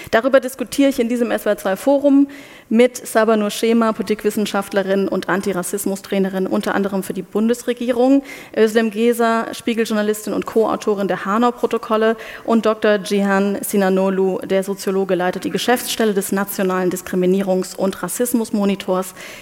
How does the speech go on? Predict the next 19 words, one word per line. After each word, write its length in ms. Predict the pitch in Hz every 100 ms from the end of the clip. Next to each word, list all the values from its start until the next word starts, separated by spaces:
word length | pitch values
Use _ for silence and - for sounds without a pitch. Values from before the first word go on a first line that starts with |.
| -
der 160 | 214 -
Ursachen, 920 | 247 277 247 262 - 262 254 254 - -
Ausmaß 580 | 190 233 - 214 208 208
und 140 | 190
Folgen 420 | - - 196 190 190
von 220 | - 180
Rassismus 560 | 175 - 185 175 -
untersucht. 760 | - - 202 - - - - - - - - - - - - -
Ja, 180 | 240
wir 100 | 226
sitzen 260 | 214 269 302
hier 220 | 277 262
also 220 | 240 247
im 120 | 247 226
Kunstverein 680 | 247 254 - 233 208 214
Frankfurt 640 | 208 - 226 262 - 254 254
in 80 | 214
der 120 | 208
Ausstellung 540 | 208 - 220 214 214